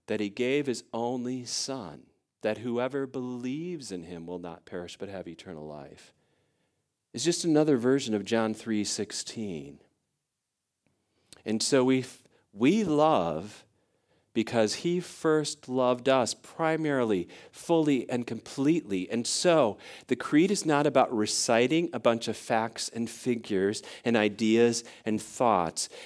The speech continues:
It's really about the relationship of love that we have a Jesus Christ who was born of the Virgin Mary,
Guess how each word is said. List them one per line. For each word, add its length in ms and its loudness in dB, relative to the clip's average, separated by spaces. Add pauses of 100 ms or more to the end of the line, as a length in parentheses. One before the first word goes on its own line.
(120)
It's 300 -2
really 380 4
about 400 4
the 100 4
relationship 760 0
of 140 -6
love 440 0 (1000)
that 320 4
we 140 0
have 140 2
a 60 2
Jesus 520 0
Christ 760 -2 (160)
who 100 0
was 160 2
born 340 2
of 100 0
the 80 -2
Virgin 380 0
Mary, 580 -2